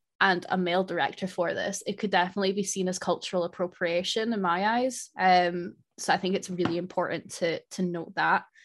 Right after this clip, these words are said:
But the reason I kind of chose this for women's issues, I thought it was just quite interesting because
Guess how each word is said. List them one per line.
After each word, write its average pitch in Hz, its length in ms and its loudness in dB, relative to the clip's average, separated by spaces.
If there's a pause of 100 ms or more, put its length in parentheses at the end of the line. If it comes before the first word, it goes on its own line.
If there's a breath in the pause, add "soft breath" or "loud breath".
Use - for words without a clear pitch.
(360 soft breath)
But 247 120 2
the 240 100 0
reason 311 300 2
I 349 60 6
kind 359 240 2
of 294 60 0
chose 302 320 2
this 285 140 -2
for 220 160 0
women's 208 400 2
issues, 185 580 -2
I 214 60 -2
thought 262 300 2
it 302 100 -2
was 311 140 -2
just - 180 -10
quite - 180 0
interesting 233 480 -2
because 196 600 -2